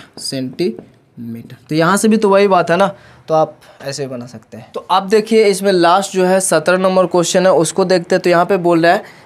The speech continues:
कि एक उत्तल लेंस किसी सुई का, सबसे पहले उत्तल लेंस है तो उत्तल लेंस की बात बोलते हैं,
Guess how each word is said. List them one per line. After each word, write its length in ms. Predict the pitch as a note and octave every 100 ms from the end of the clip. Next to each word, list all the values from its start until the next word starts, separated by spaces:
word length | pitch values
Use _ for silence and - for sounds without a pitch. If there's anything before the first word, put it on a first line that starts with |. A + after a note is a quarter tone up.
| -
कि 100 | - F#3+
एक 240 | A#3 A#3+
उत्तल 360 | A3 G#3 B3 A#3
लेंस 340 | G#3+ A3 A3
किसी 500 | - G3+ G3 - A3+
सुई 540 | A3+ - - G3 G#3+ A3+ A3+
का, 280 | G3+ F3+ G3+ - _ _
सबसे 260 | D#3 - F#3
पहले 380 | F#3 E3 E3 F3+
उत्तल 480 | E3+ E3 - F3+ E3+
लेंस 320 | D#3+ D#3+ D#3
है 120 | F3 - _
तो 60 | B2
उत्तल 360 | B2 B2 C#3+ C3
लेंस 320 | B2 B2 B2
की 160 | B2
बात 280 | A2 G2+ -
बोलते 340 | A2 A2 - F#2+
हैं, 160 | C#3